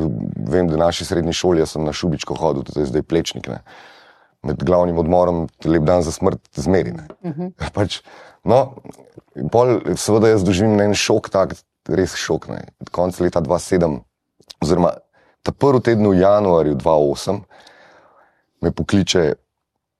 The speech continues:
Speaker 1: Robi in mi pač reče, da če bi prišel na probo od, od Njet, ne. In valjda mene skoraj kap zadela, ne. Ker to je pač, to je band, ki ga v,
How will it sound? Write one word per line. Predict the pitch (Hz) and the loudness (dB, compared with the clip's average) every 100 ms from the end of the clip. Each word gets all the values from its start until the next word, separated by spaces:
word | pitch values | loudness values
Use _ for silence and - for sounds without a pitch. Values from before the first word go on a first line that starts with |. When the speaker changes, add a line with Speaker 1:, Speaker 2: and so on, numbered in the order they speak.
| _ - | _ -12
Speaker 1:
Robi | - 80 78 120 135 - _ _ _ _ _ _ _ _ _ - | -2 0 2 0 -2 -14 _ _ _ _ _ _ _ _ _ -4
in | 85 82 | -2 0
mi | 82 | -2
pač | - 87 - - | -2 -4 -4 -4
reče, | 71 85 87 - 90 | 0 0 0 0 0
da | 76 78 78 73 - _ _ _ _ | 2 2 4 2 -2 _ _ _ _
če | - - | -12 -6
bi | 76 | -4
prišel | - 80 - | -2 -4 -4
na | 76 | -6
probo | - 80 80 71 69 50 | -2 0 2 2 0 0
od, | 62 - - - | -4 -6 -16 -8
od | 58 55 - - - - - - | -8 -8 -12 -20 -20 -20 -20 -18
Njet, | - 69 60 - | -6 -6 -6 -12
ne. | - - _ _ _ _ _ _ _ | -20 -20 _ _ _ _ _ _ _
In | 65 | -6
valjda | 78 71 64 | -2 0 -2
mene | 65 64 60 53 50 - | -6 -6 -6 -8 -10 -16
skoraj | - - 67 | -18 -12 -10
kap | - 57 | -8 -8
zadela, | 60 50 50 - | -10 -10 -12 -14
ne. | - _ _ _ _ - | -18 _ _ _ _ -10
Ker | 69 | -2
to | 87 | -2
je | 76 | -2
pač, | 76 - - - - _ _ _ _ - | -6 -6 -10 -18 -20 _ _ _ _ 0
to | |
je | 104 | 2
band, | 78 107 107 | 4 2 0
ki | - | 0
ga | 90 | 2
v, | 95 90 87 85 | 4 4 2 2